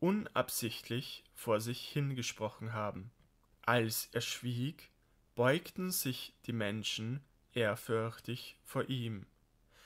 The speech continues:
Einige legten eine kleine Kupfermünze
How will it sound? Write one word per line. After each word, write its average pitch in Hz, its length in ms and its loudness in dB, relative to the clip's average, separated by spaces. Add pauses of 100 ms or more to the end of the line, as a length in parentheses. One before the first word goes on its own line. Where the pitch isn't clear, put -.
(240)
Einige 180 500 4
legten 117 680 0
eine 107 240 0
kleine 120 500 2
Kupfermünze 113 920 -4